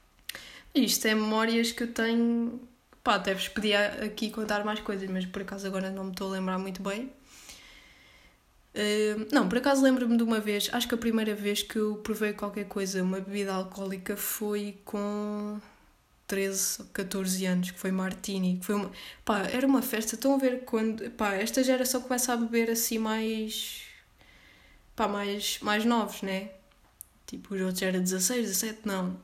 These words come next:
foi tipo treze, catorze. Mas eu lembro-me que bebi, tipo, martini, ou lá o que é que era, e uma cerveja, tipo, já o quê, aos treze, ou, ou treze, catorze anos.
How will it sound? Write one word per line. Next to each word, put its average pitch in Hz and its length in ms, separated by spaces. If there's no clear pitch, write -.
foi - 180
tipo 185 260
treze, 196 340
catorze. 185 640
Mas 214 120
eu 220 80
lembro-me 220 380
que 214 480
bebi, 208 340
tipo, 185 320
martini, 190 840
ou 185 80
lá 185 120
o 185 60
que 185 120
é 180 40
que 190 220
era, 190 200
e 180 340
uma 190 140
cerveja, 185 640
tipo, 185 460
já 196 180
o 220 60
quê, 233 200
aos 185 300
treze, 254 400
ou, 196 360
ou 202 160
treze, 226 320
catorze 226 460
anos. 262 420